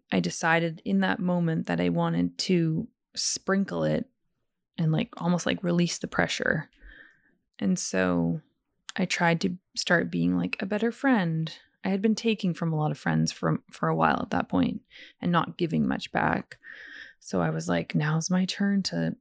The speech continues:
be a better friend, be a better daughter, be a better sister, be more friendly to the T T C driver, the barista." And every day I kinda had this quest to find the light or find something good every day.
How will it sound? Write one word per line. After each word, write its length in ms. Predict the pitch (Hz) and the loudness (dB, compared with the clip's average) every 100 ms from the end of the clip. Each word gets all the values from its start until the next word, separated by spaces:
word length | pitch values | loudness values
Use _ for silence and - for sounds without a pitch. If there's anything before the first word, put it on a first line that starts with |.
| - | -8
be 140 | 190 185 | -2 0
a 60 | |
better 220 | 170 175 | 0 0
friend, 460 | 175 - 214 185 165 | -2 -2 0 2 0
be 140 | 165 | -2
a 60 | 165 | 0
better 240 | 165 165 | 0 -2
daughter, 520 | 165 175 175 180 165 160 | 0 0 2 2 0 0
be 220 | 160 160 | 0 0
a 40 | |
better 220 | 156 160 165 | 0 0 0
sister, 540 | - 190 - 175 165 | 0 -2 0 0 0
be 200 | 165 165 | 0 0
more 260 | 160 160 160 | 0 0 -4
friendly 500 | - 202 196 185 180 | -2 0 0 -2 -4
to 500 | - 180 165 160 - - - - - _ _ _ | -2 0 2 0 -2 -14 -20 -20 -20 _ _ _
the 60 | 196 | -4
T 140 | - | -2
T 140 | 196 196 | 0 -2
C 220 | 240 226 | 0 0
driver, 520 | 196 170 165 165 165 | 2 0 0 0 0
the 120 | 170 | 0
barista." 840 | 175 101 104 101 - 92 85 85 80 _ _ _ _ - - | 0 2 2 -2 0 2 2 0 -4 _ _ _ _ -16 -4
And 120 | 190 | 0
every 200 | 180 180 | 0 0
day 180 | 180 175 | 2 0
I 60 | |
kinda 240 | 170 175 170 | 0 -2 0
had 200 | 165 160 | -2 0
this 180 | 170 - | 0 -2
quest 800 | - 196 92 - - - - - _ | 0 2 2 2 -4 -4 -4 -4 _
to 440 | - 180 165 160 - _ _ | -2 0 0 -2 -8 _ _
find 600 | - - 160 156 156 160 - | -20 -2 0 2 0 -4 -4
the 80 | 160 | 0
light 380 | 160 156 - - | 2 4 2 0
or 100 | - | -2
find 400 | - 160 160 160 | -2 0 0 0
something 360 | - 170 160 | -4 -4 -2
good 400 | 156 156 - 180 - _ 180 | 0 0 0 -2 -8 _ -4
every 260 | 170 175 | -2 0
day. 380 | 175 190 226 | 0 0 -2